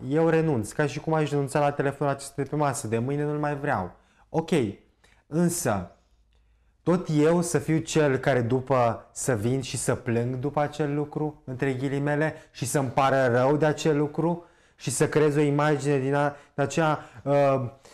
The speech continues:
uh, extraordinară despre ceva ce a fost, fără ca în momentul în care să pot să fac ceva ca să-l am în continuare și să-l aibă și copiii mei și așa mai departe,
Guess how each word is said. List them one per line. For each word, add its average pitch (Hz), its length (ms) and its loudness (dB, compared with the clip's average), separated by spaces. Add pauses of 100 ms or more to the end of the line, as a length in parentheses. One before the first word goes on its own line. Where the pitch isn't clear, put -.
(140)
uh, 131 220 -4
extraordinară 147 920 2
despre 131 580 -2 (160)
ceva 143 280 2
ce 143 160 -2
a 135 100 2
fost, 151 520 -2 (600)
fără 160 440 2 (160)
ca 139 120 2
în 139 100 2
momentul 165 420 2
în 165 100 2
care 151 260 0
să 135 240 -4 (220)
pot 170 440 0 (260)
să - 200 -4
fac 160 400 0
ceva 123 600 0 (200)
ca 117 140 -2
să-l 113 340 -2
am 135 500 -2 (240)
în 123 160 -4
continuare 135 680 0
și 120 140 -8
să-l 135 160 -2
aibă 135 200 0
și 127 180 -8
copiii 143 440 -2
mei 143 240 -2
și 143 120 -8
așa 120 160 -6
mai 143 140 0
departe, 143 640 -2